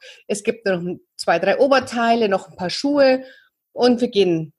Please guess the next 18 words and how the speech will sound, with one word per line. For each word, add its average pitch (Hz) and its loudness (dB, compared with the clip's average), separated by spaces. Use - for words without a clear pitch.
ganz 277 4
entspannt 170 -4
noch 165 -12
ein 170 -12
Eis 269 -2
essen, 220 -4
so - -6
ein 170 0
richtig 262 -4
großes 269 2
mit 170 -4
Sahne 247 2
obendrauf. 214 0
Und 254 -2
haben 311 4
wirklich 285 2
einen 185 -2
spontanen, 214 -4